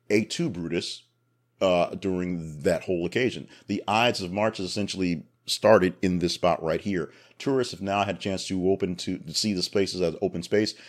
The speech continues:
as of yesterday. So, um, if you're in Rome and this is one of the things that you would like to, uh, see in a bucket list,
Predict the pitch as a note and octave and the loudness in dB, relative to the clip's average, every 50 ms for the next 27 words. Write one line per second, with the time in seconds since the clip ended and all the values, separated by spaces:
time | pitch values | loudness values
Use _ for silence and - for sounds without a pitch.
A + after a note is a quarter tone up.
0 | - - - - - G#2+ A2 A2 - - - - G2 F#2+ F2 F2+ F2+ F#2 F#2+ G2 | -20 -20 -8 -2 2 4 4 4 2 0 0 2 2 2 2 0 0 2 2 2
1 | - - - A#2+ A#2+ A#2+ A#2+ B2+ C3+ D#3+ F#3 F3+ - - A#2+ A2+ A2 G#2+ G2+ G2+ | 2 0 -4 -2 0 2 4 4 2 2 0 -2 -4 -2 0 2 2 2 2 0
2 | F#2 F#2 F2+ - - F2+ F2+ - - - A#2+ D#3+ G#3 G#3 D#3+ G2 C#2+ C#2+ D#2 G2 | 0 -2 -4 -6 -6 -8 -8 -8 -4 0 0 2 2 2 -2 -2 -4 -4 -4 -2
3 | A2+ G2 F2+ E2 - - - F#2+ - G2 G2 G2 F#2+ F#2 F2 - G2 F#2+ F#2+ F2 | -2 -2 -4 -4 -4 -6 -6 -8 -8 -6 -6 -6 -6 -6 -4 -4 -4 -4 -4 -6
4 | - - F#2 F#2 - - E2+ F#2 G2 G2 F2 F2+ D2+ - _ - C2+ - C#2 D#2 | -2 0 0 0 0 -2 -4 -4 -4 -2 -2 -2 -4 -6 _ -16 -10 -6 -4 -4
5 | F2+ - - - G#2 G2 F#2 F#2 F2 F2 E2 - - - A#2+ C#3 C#3+ D3 C3+ - | -4 -4 -4 -2 0 0 0 0 -2 -2 -4 -4 -4 -2 0 0 0 -2 -2 -2
6 | - G2+ F#2 F#2 F2 E2+ D#2+ F#2 F2+ - - G#2 G#2 - G#2 F#2+ G2+ G#2+ A#2+ - | -2 -2 -2 -2 -2 -4 -4 -8 -8 0 2 2 4 4 2 -2 0 -2 -2 -2
7 | - | -6